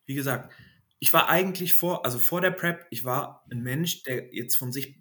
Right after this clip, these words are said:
hätte behaupten können, dass er keine mentalen Probleme hat.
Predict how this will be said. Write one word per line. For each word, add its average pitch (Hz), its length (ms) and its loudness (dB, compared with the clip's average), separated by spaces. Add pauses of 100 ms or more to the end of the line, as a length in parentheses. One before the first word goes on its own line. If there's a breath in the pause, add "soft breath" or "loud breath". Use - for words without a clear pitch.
(160)
hätte 135 240 -2
behaupten 127 1080 -8
können, 175 460 0 (480 loud breath)
dass 131 160 0
er 127 80 0
keine 131 340 0
mentalen 123 420 -4
Probleme 107 460 -8
hat. 85 260 -14